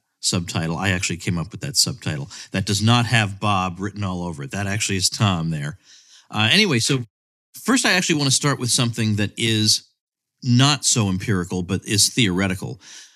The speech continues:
just because I think it, it does help to understand when the Austrians are looking at what's happening in, let's say, depressed economic times,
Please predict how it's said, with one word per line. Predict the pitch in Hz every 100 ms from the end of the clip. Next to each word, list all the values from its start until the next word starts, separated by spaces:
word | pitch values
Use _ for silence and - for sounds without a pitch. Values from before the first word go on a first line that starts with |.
| _ -
just | - 220 -
because | 190 156
I | 135
think | - 170
it, | 143 -
it | 131 113
does | 135 131
help | 113 - 131 131
to | 123
understand | 117 107 101 - 117 110 92 85 95 - _ _ _ _ _
when | - 117 117 139
the | 135 113
Austrians | 127 156 - 151 131
are | 117
looking | 110 110 113
at | 98
what's | 101 107 117
happening | - - 135 131 - 98 85 90 104 _ _ -
in, | 117 104 104 95 - _
let's | 120 107
say, | - 110 98 95
depressed | 95 - - 135 120 -
economic | 110 110 98 95 92
times, | - 135 110 76 67 -